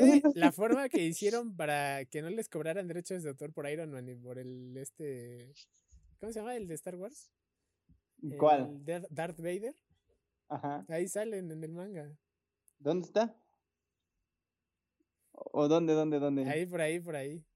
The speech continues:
Speaker 1: Cuando está
Speaker 2: Pero
Speaker 1: grabando
Speaker 2: después
Speaker 1: con
Speaker 2: de que se
Speaker 1: Basara,
Speaker 2: lo
Speaker 1: cuando
Speaker 2: rompe.
Speaker 1: está grabando con Basara.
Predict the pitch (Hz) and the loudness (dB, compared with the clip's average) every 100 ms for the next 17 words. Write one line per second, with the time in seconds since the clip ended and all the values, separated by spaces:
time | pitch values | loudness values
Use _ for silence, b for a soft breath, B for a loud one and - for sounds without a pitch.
0 | _ - 151 147 147 175 170 156 170 185 | _ -8 -4 -4 -4 2 4 4 2 -2
1 | 180 180 139 147 160 139 123 147 147 202 | -2 -2 -2 -4 -2 -4 -2 -4 -4 -6
2 | 170 165 165 165 165 120 120 135 135 113 | -4 -4 -6 -8 -10 -12 -10 -10 -10 -16
3 | 123 | -20